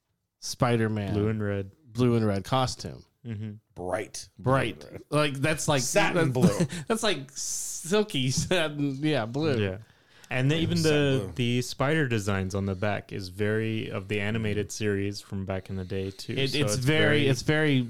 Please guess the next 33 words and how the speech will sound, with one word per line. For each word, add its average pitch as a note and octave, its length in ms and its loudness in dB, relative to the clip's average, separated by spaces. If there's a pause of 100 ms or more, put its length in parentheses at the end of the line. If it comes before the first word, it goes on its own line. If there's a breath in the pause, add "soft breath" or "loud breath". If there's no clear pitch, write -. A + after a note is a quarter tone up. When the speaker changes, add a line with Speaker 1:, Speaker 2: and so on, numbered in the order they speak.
Speaker 1:
uh, A#2 280 4
Friendly A#2+ 320 4
Speaker 2:
original. A#2+ 180 4
Speaker 1:
Neighborhood A2+ 300 4
Spider-Man. G#2 800 0
Speaker 2:
Yeah. F#2 160 -4 (180)
Speaker 3:
Mm-hmm. A2+ 240 -12 (460 loud breath)
Speaker 1:
Seventies G#2+ 640 0
cartoon. F#2 600 -4
Speaker 3:
It's D#3 180 -4
interesting F#3 500 -4
to D3 60 -4
see. A#2+ 600 -4 (880)
It'll A#2+ 160 -2
be C3 220 2
interesting A2+ 280 -4
to G2+ 60 -6
see G2+ 240 -6
where G2+ 320 -4
they G2+ 140 -6
go G2 440 -6
because F#2+ 280 -10
of F2+ 100 -12
this F#2 120 -14
back F#2 300 -8
to F#2 80 -14
basics F#2+ 400 -10
approach F2+ 380 -14
and F#2 100 -18
how G#2 200 -2
much G2+ 420 -8 (1000)
they A2 180 -2
have G2 460 -4